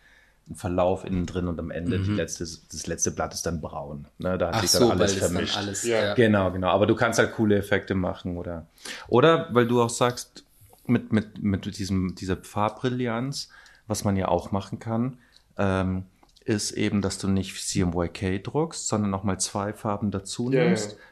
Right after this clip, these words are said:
Speaker 1: um den Farbraum zu erweitern.
Speaker 3: Ja.
Speaker 1: Ne? Irgend so, so ein fieses Violett und irgend so ein knalliges Orange, irgendwas so und damit, das ist auch schräg.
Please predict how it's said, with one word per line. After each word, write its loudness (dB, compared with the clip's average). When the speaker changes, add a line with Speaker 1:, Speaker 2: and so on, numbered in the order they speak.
Speaker 1:
um 6
den 4
Farbraum -2
zu -2
erweitern. -4
Speaker 3:
Ja. -2
Speaker 1:
Ne? 2
Irgend 2
so, 0
so 0
ein 2
fieses -2
Violett 0
und 2
irgend 2
so -2
ein -2
knalliges -2
Orange, 2
irgendwas 4
so 2
und 0
damit, -4
das 2
ist -4
auch -2
schräg. -8